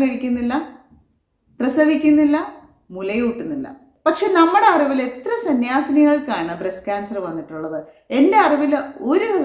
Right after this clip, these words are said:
സന്യാസിനികൾക്കും ബ്രസ്റ്റ് ക്യാൻസർ വന്നതായിട്ട് എനിക്കറിയില്ല കേട്ടോ. എൻ്റെ അറിവിൽ കൂടുതലുള്ളത് മുലയൂട്ടുകയും പ്രസവിക്കുകയും ഒക്കെ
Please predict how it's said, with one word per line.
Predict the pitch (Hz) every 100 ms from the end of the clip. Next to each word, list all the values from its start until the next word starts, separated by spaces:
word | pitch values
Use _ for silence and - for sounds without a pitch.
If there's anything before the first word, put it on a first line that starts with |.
| 226
സന്യാസിനികൾക്കും | 269 226 233 240 254 240 226 226 214
ബ്രസ്റ്റ് | 208 208 214
ക്യാൻസർ | 233 294 269
വന്നതായിട്ട് | 208 196 190 190
എനിക്കറിയില്ല | 214 240 269 320 185 165 156 156
കേട്ടോ. | 156 196 - _ _ _ _ _
എൻ്റെ | 233 262 453 403
അറിവിൽ | 339 330 311
കൂടുതലുള്ളത് | 285 269 330 320 240 233 240 233 214
മുലയൂട്ടുകയും | 233 311 370 320 277 240 233 233
പ്രസവിക്കുകയും | 208 208 247 269 269 269 233 -
ഒക്കെ | - 403